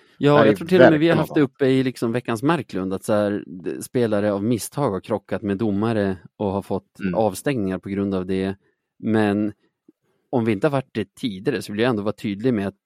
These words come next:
Speaker 1: jag tycker det är rätt att en domare ska vara helt fredad på isen. Att, jag vet inte om jag har sagt det eller bara, alltså, i podd eller bara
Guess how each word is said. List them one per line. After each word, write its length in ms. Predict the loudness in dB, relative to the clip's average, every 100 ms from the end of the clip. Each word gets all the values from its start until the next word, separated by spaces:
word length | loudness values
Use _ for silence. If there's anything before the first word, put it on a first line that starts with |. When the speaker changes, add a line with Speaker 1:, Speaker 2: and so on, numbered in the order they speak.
| _ _ -10
Speaker 1:
jag 140 | -8
tycker 220 | -2 0
det 80 | 2
är 120 | 2
rätt 520 | 2 0 0 _ -18 -12
att 220 | -12 -6
en 100 | -4
domare 340 | -2 -2 -2 -4
ska 160 | -2
vara 80 | -2
helt 280 | 0 -4 -4
fredad 540 | -4 -2 0 -2 -2
på 100 | -4
isen. 520 | -2 -4 -8 -10 -12 -14 -10
Att, 200 | -10 -10 _ _
jag 100 | -4
vet 60 | -2
inte 80 | 0
om 60 |
jag 40 | -2
har 40 |
sagt 260 | -4 -8 -6
det 60 | -4
eller 160 | -2 -2
bara, 400 | -2 -2 -4 -8 -16 -18 -10
alltså, 180 | -6 -4
i 60 |
podd 320 | -2 -2 -2
eller 160 | -6 -4
bara 380 | -2 0 -2